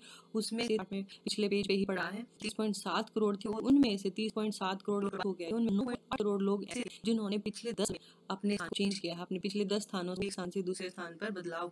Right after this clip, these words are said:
हुआ है उनका। अब इनमें से आठ पॉइंट एक करोड़ राज्य प्रवासी की जिन्होंने एक state से दूसरी state में प्रवास किया है और इस तरह में स्त्री पुरुषों की एक state से दूसरी state में, एक village से दूसरे village में जो सबसे ज़्यादा प्रवास होता है वो स्त्रियों का होता है और विवाह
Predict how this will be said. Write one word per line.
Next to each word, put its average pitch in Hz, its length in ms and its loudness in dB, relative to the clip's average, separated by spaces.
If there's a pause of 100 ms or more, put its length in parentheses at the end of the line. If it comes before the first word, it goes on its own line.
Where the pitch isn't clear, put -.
हुआ 170 200 -2
है 160 120 -10
उनका। 160 320 -14 (1400)
अब 208 140 0
इनमें 254 340 4
से 233 180 0
आठ 214 440 -2
पॉइंट 233 200 -4
एक - 140 -12
करोड़ - 240 -6
राज्य 190 260 0
प्रवासी 185 300 -2
की 208 180 -2
जिन्होंने 208 320 2
एक 220 200 2
state 202 180 -4
से 202 80 0
दूसरी 196 200 0
state 196 200 0
में 214 100 2 (280)
प्रवास 190 200 0
किया 196 100 -2
है 190 80 -10 (300)
और 226 140 -2
इस 262 60 -2
तरह 196 180 0
में 202 120 -2
स्त्री 262 180 2
पुरुषों 202 320 -6
की - 340 -8
एक - 100 0
state 202 240 0
से 185 80 -8
दूसरी 190 200 0
state 185 320 -2
में, 208 140 0
एक 190 160 0
village 190 220 2
से 202 60 0
दूसरे 190 140 2
village 185 180 2
में 196 120 2
जो 196 100 0
सबसे - 240 -4
ज़्यादा 185 220 -2
प्रवास 196 160 -4
होता 180 160 -4
है 185 60 -4
वो 208 160 0
स्त्रियों 226 380 0
का 220 100 -2
होता 175 240 -4
है 202 60 -2
और 196 120 -2
विवाह 175 320 -6